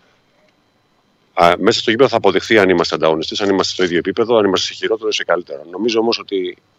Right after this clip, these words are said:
ε, έτσι όπως, ε, έχω δει την ομάδα, όπως δουλεύει η προπόνηση και στα μέχρι τώρα φιλικά παιχνίδια,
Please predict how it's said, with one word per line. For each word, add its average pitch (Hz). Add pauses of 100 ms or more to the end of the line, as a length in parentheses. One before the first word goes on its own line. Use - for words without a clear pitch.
(300)
ε, 92
έτσι 107
όπως, -
ε, 78
έχω 90
δει 87
την 85
ομάδα, 110
όπως 101
δουλεύει 90
η 85
προπόνηση 110 (840)
και -
στα 95
μέχρι 101
τώρα 98
φιλικά 90
παιχνίδια, 123